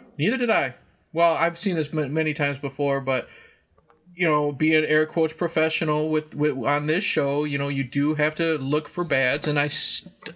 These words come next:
trying to look for bads. I did not find that money, many at, at as well. Uh, let's see here. You usually have me go first on the bad, so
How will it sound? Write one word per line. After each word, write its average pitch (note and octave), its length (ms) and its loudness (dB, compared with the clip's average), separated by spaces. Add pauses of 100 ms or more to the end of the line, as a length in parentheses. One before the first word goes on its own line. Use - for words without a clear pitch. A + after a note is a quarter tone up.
(300)
trying A#3 520 0
to - 100 -2
look C4 220 0
for B3+ 100 0
bads. A#3 440 0 (500)
I F#3+ 100 0
did A3+ 200 0
not A#3 180 2
find A3 180 2
that A3 100 0
money, G3+ 240 -2
many G3 300 2
at, G3 60 2
at E3+ 300 0
as E3 140 -2
well. C#3+ 340 0 (1120)
Uh, D3 380 0 (760)
let's D#3+ 180 -6
see D#3 160 -2
here. A#2+ 520 -2 (100)
You C#3+ 120 -4
usually D3+ 260 0
have C#3+ 180 0
me D3+ 200 -2
go D3+ 140 0
first D#3+ 300 -4
on D3+ 100 -2
the C3+ 60 0
bad, D#3 360 0
so E3 400 2